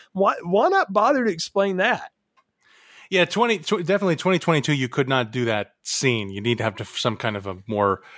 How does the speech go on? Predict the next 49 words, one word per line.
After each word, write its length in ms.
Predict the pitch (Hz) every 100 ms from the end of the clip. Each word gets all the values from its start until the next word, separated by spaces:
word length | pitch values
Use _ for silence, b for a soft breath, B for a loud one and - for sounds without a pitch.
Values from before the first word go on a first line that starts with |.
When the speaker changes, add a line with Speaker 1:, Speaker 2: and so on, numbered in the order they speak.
| B B B -
Speaker 2:
you 80 |
know, 180 | 104 85 -
uh, 440 | 85 80 82 87
uh, 460 | 135 117 120 101 98 113 _ _ _ _ - -
in, 260 | 127 113
in-depth 520 | 117 110 101 113 -
explanation 640 | 120 107 - 110 110 - 110
of, 240 | 95 -
uh, 160 | 104 107
why 260 | 101 104
Wesley 360 | 98 101 - 104
is 140 | 98
a 40 | 98
loser. 360 | 98 101 95
This, 220 | 95 101 -
but 180 | 110
as 240 | 113 123 117
a, 120 | -
uh, 200 | 123 123 - -
but 120 | 175
for 140 | 185
two 180 | - 240
thousand 360 | 220 208 175 156
eight, 200 | 156 131
before 380 | 123 - 143
Facebook, 760 | 135 139 131 - 135 127 - -
and 120 | 110
I 80 | 107
think, 220 | 104 131 131
I 160 | 127 120
don't 80 |
know 160 | 117 110
if 80 | 101
I, 20 |
I 60 | -
can't 80 |
remember 240 | 156 147 120
if 40 |
that 60 | 110
was 120 | 110
before 320 | - - 107
Twitter 260 | 104 - 107
or 60 | 98
not. 200 | 92 - B B -
I 100 | 175
think 160 | 220
that's 120 | 196 160
a 40 |
quick 420 | 135 - 151 -